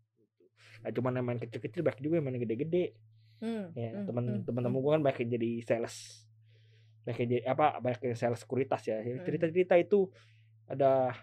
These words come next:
Speaker 1: banyak banget direktur perusahaan gede misalnya, punya perusahaan ya, jadi direktur, jadi ownernya, jadi sekalian
Speaker 2: Ya,
Speaker 1: direktur
Speaker 2: ya,
Speaker 1: misalnya
Speaker 2: ya.
Speaker 1: perusahaan besi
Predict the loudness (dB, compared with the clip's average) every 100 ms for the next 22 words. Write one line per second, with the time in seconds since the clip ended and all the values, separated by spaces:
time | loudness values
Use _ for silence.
0 | -14 0 2 2 2 4 4 2 -8 2
1 | 4 4 6 6 6 2 -6 -2 -2 -2
2 | 4 6 4 0 -6 -6 -4 -2 -2 -4
3 | 2 4 4 -2 -4 -4 -2 0 0 0
4 | -2 0 -2 -6 -4 -4 -4 -6 -8 -8
5 | -10 -12 -6 -4 -2 -4 0 0 2 2
6 | 2 0 0 0 -2 -2 -4 -10 -20 -20
7 | -20 -18 2 6